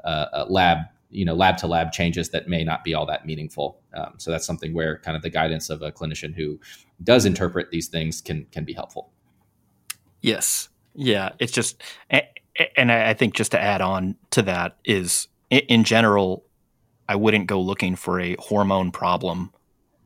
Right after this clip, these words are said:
Speaker 2: if training results were not going the way that you expected.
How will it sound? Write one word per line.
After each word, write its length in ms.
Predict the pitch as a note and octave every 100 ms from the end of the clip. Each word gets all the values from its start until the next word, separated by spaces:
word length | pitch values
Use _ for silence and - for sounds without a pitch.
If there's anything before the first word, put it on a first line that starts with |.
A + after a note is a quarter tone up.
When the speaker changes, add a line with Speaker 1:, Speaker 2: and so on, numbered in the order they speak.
| _ _ _ -
Speaker 2:
if 180 | F#2+
training 560 | - A2 G#2 G2+ F#2 F2+ _ _ _ _ _ _ _
results 400 | - G2 F2+ -
were 120 | G#2 F#2+
not 280 | F2+ F2+
going 380 | - F2 F2+ E2+
the 80 | F2+
way 180 | F2+ E2+
that 140 | D#2+
you 100 | F#2
expected. 520 | D#2+ - E2 - -